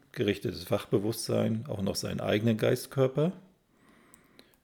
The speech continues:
Unser nach innen gerichtetes Wachbewusstsein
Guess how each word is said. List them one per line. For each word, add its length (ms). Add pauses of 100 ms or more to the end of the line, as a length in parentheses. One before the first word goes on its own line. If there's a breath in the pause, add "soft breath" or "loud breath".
(120)
Unser 320
nach 200
innen 180
gerichtetes 580
Wachbewusstsein 1080